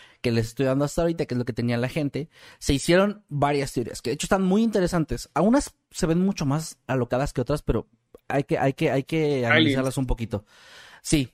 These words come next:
Speaker 1: <laughs> Una de ellas es que los niños fueron, am, raptados, abducidos por alienígenas. Y esto se basaba un poquito en esta idea de, bueno, no dejaron rastro,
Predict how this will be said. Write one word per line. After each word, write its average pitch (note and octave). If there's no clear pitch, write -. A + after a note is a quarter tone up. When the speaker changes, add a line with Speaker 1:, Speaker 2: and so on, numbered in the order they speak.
Speaker 1:
<laughs> -
Una E3+
de D#3+
ellas F#3+
es F3
que D#3
los C3+
niños D#3
fueron, D3+
am, A#2
raptados, A2+
abducidos A2+
por G#2+
alienígenas. A#2
Y E3+
esto G#3
se G#3+
basaba F3+
un F#3+
poquito F3
en F3
esta D#3+
idea C#3+
de, C#3
bueno, C3
no A#2+
dejaron B2
rastro, C#3